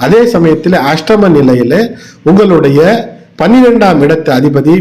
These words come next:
இரண்டாம் அதிபதி சூரியன் சனி பகவானோடு இணைந்திருக்கக்கூடிய காலத்தில் நேர்மையோடு நீங்கள் ஏதேனும் விஷயத்தை அணுகினால் அதிலே மிகப்பெரிய லாபமும், நேர்மையற்ற விஷயமாக இருக்கும்போது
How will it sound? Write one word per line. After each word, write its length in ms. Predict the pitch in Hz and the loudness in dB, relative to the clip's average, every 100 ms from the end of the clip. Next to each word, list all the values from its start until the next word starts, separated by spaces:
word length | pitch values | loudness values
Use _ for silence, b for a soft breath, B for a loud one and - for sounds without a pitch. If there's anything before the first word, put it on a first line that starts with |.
| - 160 | -2 -2
இரண்டாம் 420 | 165 214 220 185 156 | 0 2 2 2 0
அதிபதி 300 | 143 135 127 | -2 -2 -4
சூரியன் 480 | - 160 147 135 160 156 | -4 -4 -2 -2 -2 -4
சனி 240 | 160 175 165 | -2 0 0
பகவானோடு 580 | 139 131 127 175 196 123 123 B B 160 | -2 -2 -2 0 0 -2 -4 B B -2
இணைந்திருக்கக்கூடிய 920 | 226 269 233 202 185 170 156 139 135 143 151 - | 0 2 2 0 -2 -4 -2 -2 -2 -2 -8 -6
காலத்தில் 600 | 156 156 135 135 135 208 226 b b b b | -2 -2 -2 -6 -4 -4 -6 b b b b
நேர்மையோடு 640 | 151 220 233 233 247 262 233 | 0 2 2 2 2 2 2
நீங்கள் 320 | 208 190 196 175 | 2 2 2 2
ஏதேனும் 320 | 175 190 180 | 2 2 2
விஷயத்தை 320 | 175 170 170 135 | 2 0 0 0
அணுகினால் 420 | 160 170 185 180 | 2 2 2 0
அதிலே 200 | 147 139 139 | 0 0 0
மிகப்பெரிய 400 | 170 175 170 185 156 | 0 0 0 2 0
லாபமும், 440 | 135 123 110 127 139 113 B B B B B 139 | -2 -4 -4 -6 -6 -10 B B B B B -2
நேர்மையற்ற 600 | 196 247 247 247 240 254 254 170 | 0 2 2 2 0 0 0 0
விஷயமாக 560 | 170 196 180 185 190 | 0 0 0 0 0
இருக்கும்போது 640 | 160 170 170 151 151 196 | 0 0 0 0 2 2